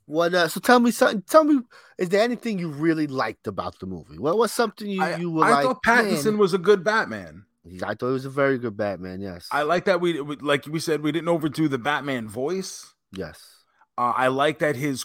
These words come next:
Speaker 2: Christian name apparently is Vengeance.
Speaker 1: <laughs>
Speaker 2: Like, I think that says it on his identification.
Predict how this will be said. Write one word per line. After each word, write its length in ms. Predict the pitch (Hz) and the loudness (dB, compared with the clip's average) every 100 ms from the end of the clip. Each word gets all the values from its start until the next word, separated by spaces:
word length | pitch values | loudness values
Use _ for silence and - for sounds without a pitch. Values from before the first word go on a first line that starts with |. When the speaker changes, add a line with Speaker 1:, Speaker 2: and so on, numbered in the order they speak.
| _ - | _ -12
Speaker 2:
Christian 580 | - 180 - - 175 | -2 -2 -2 -4 -4
name 280 | 175 175 185 | -2 -4 -4
apparently 600 | 147 - 156 160 139 156 151 | -8 -6 -6 -6 -6 -6 -4
is 240 | 139 156 131 | -6 -6 -6
Vengeance. 800 | 113 127 135 180 214 - - _ _ _ _ _ - - | -4 -4 -4 -6 -8 -12 -20 _ _ _ _ _ -18 -4
Speaker 1:
<laughs> 140 | 151 139 117 113 - 98 95 - - - | -4 -2 -6 -10 -12 -14 -14 -16 -20 -6
Speaker 2:
Like, 220 | 127 123 | -4 -2
I 80 | 120 | -4
think 280 | - 151 127 | -6 -8 -6
that 220 | 127 117 | -8 -8
says 300 | - 147 139 | -4 -2 -2
it 100 | 147 | -2
on 180 | 135 131 | -2 -2
his 220 | 139 123 | -2 -2
identification. 1120 | 120 110 123 107 104 - 135 147 202 208 214 | -4 -4 -6 -6 -10 -8 -6 -4 -4 -6 -8